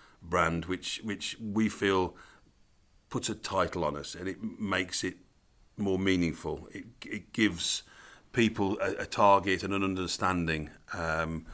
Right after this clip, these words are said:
rather than a very sort of glib, "Yeah, we can manufacture your products for you." It,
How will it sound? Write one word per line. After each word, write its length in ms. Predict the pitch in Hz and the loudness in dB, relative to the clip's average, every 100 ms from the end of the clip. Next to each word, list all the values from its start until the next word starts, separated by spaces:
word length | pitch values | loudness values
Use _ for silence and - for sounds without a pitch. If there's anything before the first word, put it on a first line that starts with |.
| - - - | -18 -16 -6
rather 480 | 92 104 104 95 | 6 8 8 6
than 460 | 87 87 87 85 90 | 2 2 2 0 -4
a 180 | 95 87 | -4 -4
very 360 | 82 87 87 85 | -2 0 0 0
sort 220 | - 85 | -2 -6
of 180 | 78 - | -8 -4
glib, 340 | 95 90 82 - - - - | 0 0 -2 -10 -20 -18 -4
"Yeah, 100 | 92 | 0
we 140 | 90 | 0
can 180 | 87 85 | -2 -2
manufacture 560 | 87 82 92 85 - 85 | -2 -4 -4 -6 -6 -6
your 140 | 82 | -6
products 360 | - 82 78 - | -4 -4 -4 -8
for 220 | 87 80 | -4 -4
you." 60 | |
It, 220 | 78 - | -4 -8